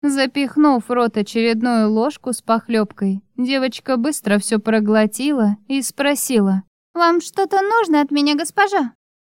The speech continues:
Я улыбнулась ей, смышлёная девочка. Если кормят, значит, не просто так.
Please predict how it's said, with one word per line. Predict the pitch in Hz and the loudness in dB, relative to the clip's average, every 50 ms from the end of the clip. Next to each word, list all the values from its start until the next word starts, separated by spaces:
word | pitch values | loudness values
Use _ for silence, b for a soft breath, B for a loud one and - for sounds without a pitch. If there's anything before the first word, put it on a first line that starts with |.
| _ _ _ | _ _ _
Я | 277 277 277 269 262 - - | 0 2 4 4 2 0 0
улыбнулась | - 277 277 262 269 262 240 254 269 277 294 285 262 214 202 196 - - | -4 -4 -2 0 0 0 0 2 2 4 4 4 4 2 2 0 0 -2
ей, | 208 196 196 196 196 - _ _ | -2 0 0 0 -2 -4 _ _
смышлёная | - - 262 254 247 240 226 - 254 254 254 254 247 240 220 214 208 208 | -10 -4 0 0 0 0 -2 -4 -4 -2 0 2 2 4 4 4 4 2
девочка. | 208 202 226 226 208 196 190 - - _ - 196 190 190 208 - _ _ | 2 2 2 0 2 0 -2 -2 -6 _ -4 -2 -2 -2 -4 -10 _ _
Если | - 240 262 311 339 294 - - 220 202 | -8 -4 -2 -2 -2 -4 -2 -2 0 -2
кормят, | 196 - 233 262 320 330 302 269 269 262 254 226 | 0 0 0 2 2 2 2 0 -2 -2 -2 -4
значит, | - - 285 330 339 - - 302 269 - _ | -4 -2 -2 -2 -2 -4 -8 -10 -10 -8 _
не | 254 247 | -4 -4
просто | 233 220 233 233 233 233 - - - 214 | -2 -2 0 -2 -2 -2 -4 -2 -2 -2
так. | 208 - - 208 202 196 190 - | -2 0 0 0 0 0 -2 -6